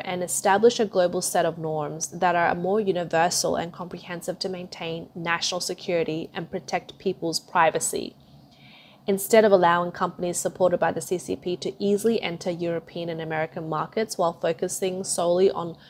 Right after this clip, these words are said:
short-term gains, a more strategic and long-term approach is needed to safeguard against the dangers posed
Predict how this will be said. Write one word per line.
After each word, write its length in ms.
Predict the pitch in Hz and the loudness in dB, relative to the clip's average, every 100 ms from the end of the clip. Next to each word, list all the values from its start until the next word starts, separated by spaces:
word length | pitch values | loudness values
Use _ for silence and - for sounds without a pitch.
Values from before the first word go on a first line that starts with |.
| - - | -18 -4
short-term 640 | - 190 - - 175 165 | 0 0 0 -6 -6 -6
gains, 500 | 170 180 202 240 - - - - - | -6 -2 -2 -2 -6 -16 -20 -10 2
a 80 | 226 | 6
more 260 | 220 226 | 8 8
strategic 800 | 254 - 254 - 208 190 180 175 | 6 4 2 4 4 6 2 2
and 160 | 190 190 | 0 2
long-term 400 | 175 190 226 220 | 0 0 -2 -2
approach 400 | - 180 170 180 | 0 2 2 0
is 160 | 175 | -4
needed 380 | 180 180 165 151 | -2 2 2 2
to 100 | 190 | -2
safeguard 540 | - 185 190 - 214 214 | 0 2 2 2 2 2
against 440 | 180 160 - - | 2 -2 -4 -4
the 80 | 180 | -2
dangers 540 | 170 165 170 170 170 | 0 -2 0 -2 -2
posed 520 | - - 170 156 - | -4 0 2 2 -2